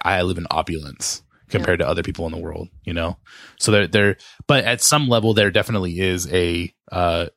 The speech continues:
Speaker 1: disparity that gets immoral, and the, the beast becomes too big to call it nonprofit anymore.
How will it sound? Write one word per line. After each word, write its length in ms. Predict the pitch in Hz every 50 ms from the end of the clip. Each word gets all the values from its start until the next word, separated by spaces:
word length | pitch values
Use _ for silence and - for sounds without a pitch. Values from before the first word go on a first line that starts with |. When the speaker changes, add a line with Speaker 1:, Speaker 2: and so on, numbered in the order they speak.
| - 113
Speaker 1:
disparity 600 | 104 98 92 - - - 98 92 90 87 87 87
that 220 | 82 90 85 -
gets 280 | - 101 92 - - - -
immoral, 600 | 107 95 90 85 95 101 85 76 80 82 - - _ _ _ _ _ _ _ _ _
and 180 | - 104 101 98
the, 280 | 101 98 92 90 90 - _ _
the 100 | 98 113
beast 460 | 95 87 - - 120 127 135 - - -
becomes 420 | 120 104 - 120 107 101 - -
too 280 | - - - - 127 120
big 540 | 98 87 92 117 110 104 90 85 82 85 92 - _ _
to 80 | - 107
call 280 | - - - 104 92 98
it 60 | 87 85
nonprofit 520 | 92 90 87 87 - 98 85 82 - -
anymore. 440 | 80 80 78 78 82 82 82 85